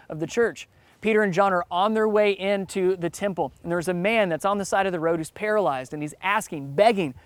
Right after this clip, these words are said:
people for money. He asks Peter and John, two of the apostles, asks them for money. And Peter says this, and many of you might even be familiar with what he says.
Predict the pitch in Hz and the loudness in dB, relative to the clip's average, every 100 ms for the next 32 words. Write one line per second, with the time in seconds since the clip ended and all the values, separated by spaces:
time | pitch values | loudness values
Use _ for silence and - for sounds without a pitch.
0 | - - 196 196 185 165 196 160 - - | -10 -4 0 0 0 0 0 -2 -8 -18
1 | - - - - - 196 220 208 - 240 | -20 -20 -18 -14 -2 2 2 0 -2 0
2 | 240 220 185 185 160 220 226 170 - 196 | 2 0 -2 -2 2 4 4 0 0 2
3 | 190 185 196 220 185 - - - - 202 | 2 0 0 0 -2 -6 -12 -8 0 2
4 | - 175 226 262 - 196 165 131 117 _ | 2 0 2 0 0 0 0 -2 -10 _
5 | _ _ - 160 208 247 269 - 226 226 | _ _ -10 -6 0 2 2 4 6 8
6 | 202 185 165 175 185 180 170 196 175 175 | 6 0 0 2 2 0 0 0 0 0
7 | 170 170 160 160 151 156 - 160 175 214 | 2 2 -2 -4 -4 -4 -4 -4 2 2
8 | 165 151 156 143 143 139 147 220 | 2 -2 -4 -6 -6 -4 -2 -2